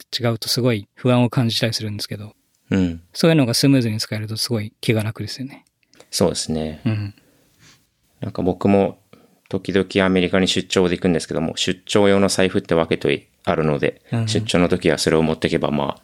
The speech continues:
Speaker 2: 大体オッケーみたいな感じにはしてありますけど。
Speaker 1: うん。僕、あの、毎回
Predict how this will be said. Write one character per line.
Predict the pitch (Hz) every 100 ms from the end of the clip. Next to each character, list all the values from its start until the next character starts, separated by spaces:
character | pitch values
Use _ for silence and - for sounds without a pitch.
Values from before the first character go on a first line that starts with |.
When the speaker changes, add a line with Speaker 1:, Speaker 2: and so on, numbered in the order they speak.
| _
Speaker 2:
大 | - 69
体 | - 69 -
オ | -
ッ | -
ケ | -
ー |
み | 67
た | -
い |
な | -
感 | 78
じ | 71
に | 69
は | 67
し | -
て | 71
あ |
り | 65
ま | -
す | -
け |
ど。 | - - _
Speaker 1:
う | 139
ん。 | 110 113 98 - _ _ _ _ _ _ _ _
僕、 | 131 127 165
あ |
の、 | 151 147
毎 | 135 139 156
回 | 170 160 147